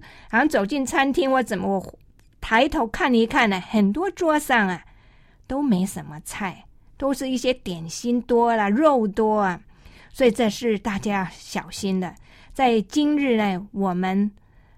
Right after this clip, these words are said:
可以说文明啦，我们的社会也富足啦，大家呢，就有能力多上馆子。那可是在我们点食物的时候，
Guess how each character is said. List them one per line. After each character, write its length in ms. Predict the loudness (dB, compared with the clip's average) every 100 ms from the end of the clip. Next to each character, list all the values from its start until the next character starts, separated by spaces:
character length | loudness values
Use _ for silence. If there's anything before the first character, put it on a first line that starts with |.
| -20 -10
可 140 | -2 0
以 60 |
说 220 | 0 0
文 220 | 2 4 4
明 320 | 2 0 2
啦， 260 | 2 0 -6 _
我 120 | 0
们 180 | 2 2
的 140 | 2 0
社 240 | 0 0
会 240 | 2 2 0 -6 -18 -20 -16 -4
也 160 | -4 -4
富 420 | -6 2 4 4
足 300 | 0 0 4
啦， 260 | 4 2 -2 -18 -20 -20 -4
大 160 | 0 2
家 280 | 4 4 4
呢， 240 | 0 -2 -12 -20 _
就 320 | 0 2 2 0
有 220 | 0 4
能 280 | 4 4 4
力 220 | 2 0 -4
多 180 | -2 -2
上 260 | 0 -2 -2
馆 280 | -4 -8 -10
子。 200 | -10 -10 -10 -20 -20 -20 -18 0
那 300 | 2 2 0
可 200 | -2 -4
是 280 | 0 0
在 240 | 2 0 0
我 100 | 0
们 180 | -2 -2
点 280 | -4 -6 -6
食 220 | -6 -4
物 200 | -2 -2
的 140 | -2
时 220 | -6 -6
候， 320 | -4 -2 -2